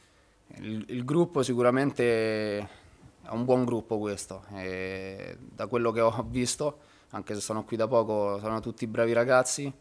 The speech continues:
e sicuramente,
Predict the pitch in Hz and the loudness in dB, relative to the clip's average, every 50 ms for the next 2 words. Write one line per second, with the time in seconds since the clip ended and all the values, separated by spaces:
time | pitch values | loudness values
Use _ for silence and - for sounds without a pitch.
0 | _ _ _ _ _ _ - - - - - - _ _ - 101 98 101 104 101 | _ _ _ _ _ _ -20 -20 -20 -20 -20 -20 _ _ -10 -8 -8 -6 -6 -6
1 | 104 - - - 110 123 117 117 117 127 131 127 120 - - 117 110 110 110 104 | -6 -6 -6 -4 -2 2 4 4 4 4 4 2 2 2 2 2 2 2 0 -2
2 | - - - | -4 -10 -20